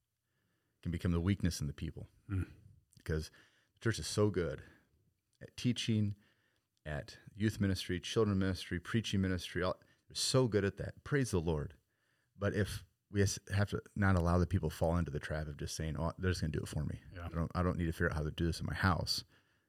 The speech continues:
Speaker 1: in my own life, because they're gonna do it for me."
Speaker 2: Yeah.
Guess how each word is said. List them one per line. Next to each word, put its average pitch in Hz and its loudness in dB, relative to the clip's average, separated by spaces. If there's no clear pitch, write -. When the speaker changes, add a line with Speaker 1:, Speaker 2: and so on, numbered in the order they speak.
Speaker 1:
in - -8
my 73 0
own 98 4
life, 65 -6
because 73 -4
they're 85 -2
gonna 76 0
do - -2
it - -8
for 82 -2
me." - -4
Speaker 2:
Yeah. 85 0